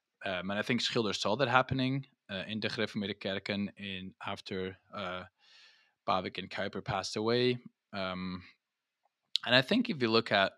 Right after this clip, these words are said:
the contemporary, um, way the Protestant evangelicals deal with ecclesiology, it becomes even more relevant. And I think therefore many people have raised that issue, that concern with regard to Neo Calvinism. Um, I mean, last time you mentioned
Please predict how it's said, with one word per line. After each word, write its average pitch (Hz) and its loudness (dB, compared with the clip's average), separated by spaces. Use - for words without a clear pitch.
the - -6
contemporary, 107 0
um, 87 -6
way 104 -2
the 104 -12
Protestant 104 -4
evangelicals 98 -2
deal 101 -4
with 95 -4
ecclesiology, 101 -2
it 98 -14
becomes 113 -2
even 170 0
more 123 0
relevant. 76 -10
And 95 -10
I - -10
think 120 -4
therefore 113 0
many 101 -2
people 101 -6
have 95 -6
raised 131 -2
that 78 -10
issue, 78 -8
that 92 -10
concern 92 -8
with 101 -12
regard 95 -6
to - -10
Neo 90 -10
Calvinism. 90 -10
Um, 87 -8
I 117 -4
mean, 120 2
last 110 2
time 101 0
you 101 0
mentioned 98 -2